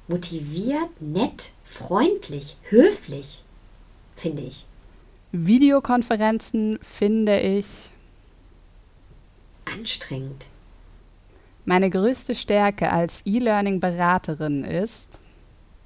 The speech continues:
Speaker 1: Der persönliche Kontakt, der ja jetzt so schwierig ist, leider.
Speaker 2: Was ich zuletzt gelernt habe, ist?
Speaker 1: Dass man nicht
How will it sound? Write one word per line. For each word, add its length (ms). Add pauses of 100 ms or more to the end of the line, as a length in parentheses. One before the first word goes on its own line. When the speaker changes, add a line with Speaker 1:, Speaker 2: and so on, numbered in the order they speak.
(960)
Speaker 1:
Der 240
persönliche 540
Kontakt, 640 (100)
der 100
ja 120
jetzt 380
so 80
schwierig 580
ist, 220
leider. 320 (1000)
Speaker 2:
Was 300
ich 260
zuletzt 480
gelernt 480
habe, 280
ist? 580 (2250)
Speaker 1:
Dass 300
man 800
nicht 320